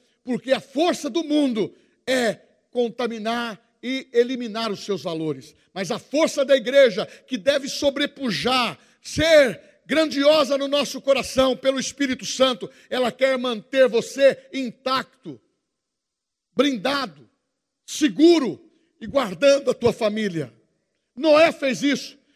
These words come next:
Jesus falou dessa maneira. E nos últimos dias, hoje, a família está sendo bombardeada. Uma das coisas que querem destruir hoje, não se engane com isso,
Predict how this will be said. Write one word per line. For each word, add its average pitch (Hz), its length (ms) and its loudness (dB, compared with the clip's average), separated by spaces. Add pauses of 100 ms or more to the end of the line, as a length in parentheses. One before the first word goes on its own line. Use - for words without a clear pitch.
(120)
Jesus 320 480 2
falou 339 420 -2
dessa 302 260 -6
maneira. 233 580 -4 (260)
E 277 120 -2
nos 269 200 -2
últimos 311 440 -2
dias, 285 500 2 (160)
hoje, 196 560 2 (680)
a 277 100 -8
família 285 400 -8
está 277 220 -6
sendo 277 320 -8
bombardeada. 233 1000 -4 (480)
Uma 302 180 -2
das 302 240 -2
coisas 302 380 -4
que 294 100 -6
querem 302 320 -2
destruir 285 480 -6
hoje, 262 340 4 (180)
não 302 560 -2
se - 220 -8
engane 311 480 -2
com 302 200 -4
isso, 269 380 -2